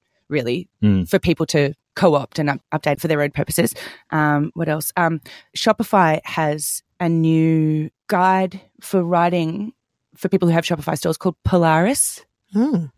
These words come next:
Speaker 1: I think that's what it is, but they have an excellent Write It section.
Speaker 3: You're a fan of Grammar Girl as well, aren't you?
Speaker 1: Oh, Grammar Girl. She's great. Minion Fogarty, um, podcaster and also blogger about grammar. She's American Minion, but she never stops, never stops. I don't even imagine her sleeping. Um,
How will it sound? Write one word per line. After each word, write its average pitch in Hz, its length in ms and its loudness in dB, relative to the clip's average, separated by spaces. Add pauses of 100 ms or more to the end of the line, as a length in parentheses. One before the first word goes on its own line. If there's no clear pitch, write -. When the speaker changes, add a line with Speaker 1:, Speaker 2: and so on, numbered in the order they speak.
Speaker 1:
I - 20 -20
think 247 260 -10
that's - 160 -10
what 160 120 -4
it 151 80 -8
is, 156 100 -6
but 175 160 -6
they 180 160 2
have 170 160 2
an 165 80 0
excellent 160 400 -6
Write 156 380 0
It - 260 -6 (180)
section. 190 580 2 (680)
Speaker 3:
You're 254 140 0
a 185 40 0
fan 180 200 -2
of 156 80 -8
Grammar 175 220 -4
Girl 190 260 -2
as 180 100 -8
well, 190 160 -4
aren't 196 180 -2
you? 226 80 4
Speaker 1:
Oh, 254 200 4
Grammar 240 320 2
Girl. 208 340 2 (200)
She's 185 140 -10
great. 185 240 -2
Minion 220 360 2
Fogarty, 202 560 0 (360)
um, 196 360 0 (160)
podcaster 180 840 0
and 185 140 2
also 196 240 0
blogger 170 340 2
about 151 220 -2
grammar. 147 440 -2
She's - 160 -6
American 156 380 -2
Minion, 147 300 -4
but 185 80 -6
she - 100 -2
never 160 140 0
stops, - 320 -4
never 180 160 2
stops. 156 240 -2
I 190 80 4
don't 247 140 4
even 202 140 2
imagine 160 280 2
her 151 80 2
sleeping. 151 420 -6 (380)
Um, 170 260 -2